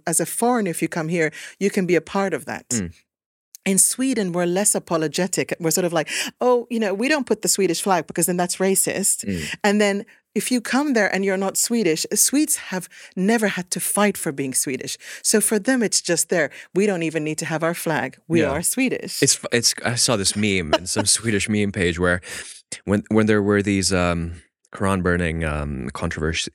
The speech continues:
Speaker 2: controversies in Sweden, a lot of, like, Middle Eastern countries burned the Swedish flag as a protest in front of, like, embassies.
Speaker 1: Yes.
Speaker 2: And then a lot of Swedes are like, "What do you mean you're burning the Swedish? Go ahead."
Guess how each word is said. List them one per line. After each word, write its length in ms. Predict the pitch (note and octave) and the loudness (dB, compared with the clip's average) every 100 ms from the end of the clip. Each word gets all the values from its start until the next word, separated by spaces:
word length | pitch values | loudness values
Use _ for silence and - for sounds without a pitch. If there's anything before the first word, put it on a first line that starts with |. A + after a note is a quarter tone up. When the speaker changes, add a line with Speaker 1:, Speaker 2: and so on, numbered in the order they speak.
| - | -8
Speaker 2:
controversies 560 | F#2 F2 F2 - D#2+ | -8 -2 -2 -2 -2
in 80 | - | -2
Sweden, 480 | - F#2+ E2 C#2 - | 0 0 0 -2 -4
a 40 | - | 0
lot 180 | G2 | 2
of, 80 | G2+ | 2
like, 180 | F#2 F2 | 0 0
Middle 220 | F#2 F2+ | 0 0
Eastern 220 | F#2 - | 0 -2
countries 500 | F#2 F#2 - D2+ F2 | -2 -6 -2 0 0
burned 560 | F2+ F2+ G#2 G2+ G#2 G2+ | -2 -2 0 2 0 -2
the 60 | F2+ | -2
Swedish 480 | - G2 F#2 E2+ | -2 -2 -2 -2
flag 300 | - E2 E2 | -4 -2 -2
as 100 | E2 | -4
a 20 | E2 | -6
protest 420 | - E2+ F2+ - | -4 -4 -4 -4
in 60 | |
front 180 | E2 F#2 | -4 -6
of, 80 | E2 | -4
like, 160 | D#2+ - | -4 -2
embassies. 560 | G#2 A#2 - C3+ - - | 0 0 2 0 0 -4
Speaker 1:
Yes. 320 | - A2+ - - - | -8 -6 -6 -6 -2
Speaker 2:
And 140 | G2+ | 0
then 80 | G2 | 2
a 80 | G2 | 2
lot 180 | G2 | 2
of 60 | F#2 | 0
Swedes 340 | - G#2 G2 | 0 0 0
are 140 | F#2+ E2 | 0 0
like, 280 | D2 - - _ _ _ _ _ _ _ - - _ | -2 -4 -10 _ _ _ _ _ _ _ -20 -20 _
"What 120 | C#3+ | -2
do 40 | |
you 40 | B2+ | 0
mean 140 | G2+ | 2
you're 120 | F2 | 0
burning 380 | D#2+ - F2+ E2+ | -2 -4 -4 -4
the 60 | E2 | -6
Swedish? 260 | - G2+ - | -4 -4 -2
Go 140 | - | -2
ahead." 300 | B3 D4+ F#3+ | 0 0 -2